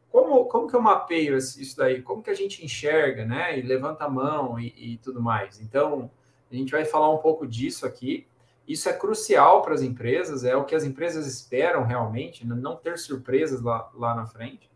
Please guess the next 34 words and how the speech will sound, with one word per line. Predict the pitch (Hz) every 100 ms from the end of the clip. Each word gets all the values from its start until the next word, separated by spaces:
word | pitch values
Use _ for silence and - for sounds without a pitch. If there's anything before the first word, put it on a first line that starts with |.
| _ _ _ _ _ _ -
Ah, | 151 160 165 160 160 156 151 147 143 147 -
e | 170
aí, | 170 170 190
aqui | - 190
a | 190
gente, | 170 185 - - -
na, | 151 156 156 160
no | 160
item | 165 160 156
dois, | 135 170 202 147 117 - -
é, | 139 139 135 131 123 120 120 _ _ _ -
é |
mais | 175 226 226
é |
um, | 262 254
é | 220
um | 202
briefing | 180 226 - 196
mesmo, | 170 208 208 175
né, | 180 190
de | 160
como, | - 196 226 240 208 170 135 - _ _ _ -
ah, | 143 143 147 147 147 -
quais | - 233
são | 254
as | 262
responsabilidades | 220 220 214 202 208 202 196 156 147 135 131
entre | 135 135 - 131
consultor, | 160 156 - 143 185 214 226 -
cliente | 180 165 190 202 202
e | 175
gerente | 165 156 151
de | 139
projeto. | - 135 120 139 -